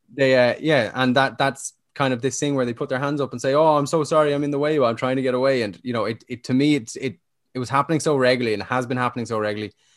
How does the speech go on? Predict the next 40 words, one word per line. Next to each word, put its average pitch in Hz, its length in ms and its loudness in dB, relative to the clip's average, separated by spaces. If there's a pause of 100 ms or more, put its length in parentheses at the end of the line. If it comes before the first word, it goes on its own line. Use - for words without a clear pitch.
(160)
that 110 120 -6
it's 107 140 -8
not 120 460 2 (100)
a 123 60 -16
coincidence. 117 580 -6
They're 123 220 2
also 143 460 2 (260)
the 135 80 -2
team 135 340 2
that 120 140 2
kind 123 180 0
of 110 60 -2
invented 117 520 -2
pinning 127 340 -2
people 117 260 -2
into 107 160 -4
the 107 120 -2
ruck 117 300 -2
to 110 120 -8
get 110 200 -4 (160)
their, 110 220 -6 (380)
themselves 104 440 -6
penalties. 107 540 -8
So, 98 220 -8 (400)
you 117 80 -4
know, 110 80 0
they 117 180 2
have 139 240 0
a 143 40 2
dark 131 280 4
arts, 117 300 2
and 98 220 -8 (180)
sometimes 120 580 -2
that 113 180 2
backfires. 107 480 2
You 107 80 -6
get 117 120 -4
stood 120 320 0
all 113 180 4
over. 117 360 2